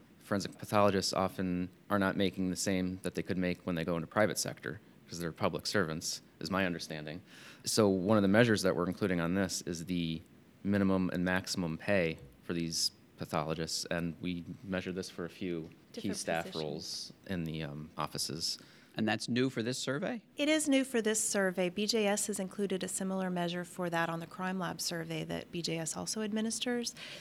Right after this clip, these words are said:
Speaker 2: So we use similar language, but that measure really came from the field. One of the things that, you know, we really tried to do is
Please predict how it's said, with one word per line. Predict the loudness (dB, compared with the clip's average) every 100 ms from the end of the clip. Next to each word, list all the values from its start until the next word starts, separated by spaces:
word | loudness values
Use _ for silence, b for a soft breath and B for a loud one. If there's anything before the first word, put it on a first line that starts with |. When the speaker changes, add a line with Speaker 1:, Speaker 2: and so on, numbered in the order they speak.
| -6
Speaker 2:
So | -2 2
we | 4 4 2 -2 -8 -14 -8
use | 0 4 4
similar | 4 4 6 6
language, | 6 4 2 0 0 -2 0
but | 0 0 -6 2
that | 8 8 8 0 4
measure | 8 8 8 6 6
really | 6 4 2
came | 0 0 0
from | 0 0
the | 0
field. | 0 2 4 4 0 -4 -2
One | 4 4
of | 2
the |
things | 0 2 2 0
that, | 0 0 2
you | 0
know, | 2
we | 4
really | 4 2
tried | 0 0 0 0
to |
do | 0 2 4
is | 2 2